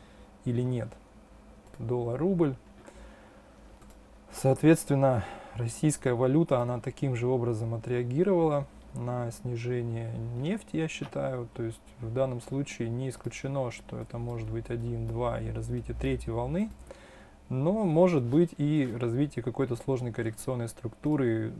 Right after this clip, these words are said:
с, э, таким длительным диапазоном. Пока гадать я на эту тему не собираюсь, и вот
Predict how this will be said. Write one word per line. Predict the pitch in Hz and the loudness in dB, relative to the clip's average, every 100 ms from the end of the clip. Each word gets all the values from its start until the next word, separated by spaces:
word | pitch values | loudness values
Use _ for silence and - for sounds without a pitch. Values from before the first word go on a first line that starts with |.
| - | -12
с, | - - - | -12 -12 -8
э, | 120 113 117 110 | -6 -6 -6 -8
таким | 110 127 117 | -8 -6 0
длительным | 123 131 120 113 110 | 0 0 -2 -4 -2
диапазоном. | 120 113 120 113 104 - - - - - - - - - | -2 0 -2 -2 -4 -6 -10 -18 -20 -20 -20 -20 -20 -6
Пока | 117 101 151 160 | -4 2 6 6
гадать | - 123 123 127 120 - | 4 -2 -2 0 0 -2
я | 120 120 | -6 -6
на | 117 | -6
эту | 113 120 | -6 -8
тему | - 117 110 | -6 -4 -2
не | 117 | -4
собираюсь, | 131 165 180 202 220 170 - - | -6 -4 -2 -2 0 0 -2 -6
и | 151 143 | -2 -2
вот | 123 120 | -2 -4